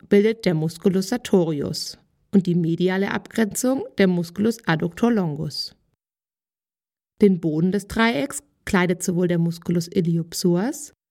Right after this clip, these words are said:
als auch der Musculus pectineus aus, weswegen der Boden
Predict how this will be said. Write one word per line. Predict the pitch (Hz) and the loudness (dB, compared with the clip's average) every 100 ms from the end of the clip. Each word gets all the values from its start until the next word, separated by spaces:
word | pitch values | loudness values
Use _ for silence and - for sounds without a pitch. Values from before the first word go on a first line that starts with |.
| _ _ _ | _ _ _
als | 175 180 175 | 0 0 0
auch | 233 | -2
der | - 208 | 4 2
Musculus | 175 170 208 233 226 | 2 -2 0 0 0
pectineus | 175 170 247 247 202 160 - | -4 -2 0 2 2 0 -6
aus, | - 165 165 - _ _ _ _ - | -6 -4 -4 -10 _ _ _ _ 0
weswegen | 190 - 196 170 | 0 4 4 4
der | 156 147 | -4 0
Boden | 165 180 214 277 | 2 2 2 -4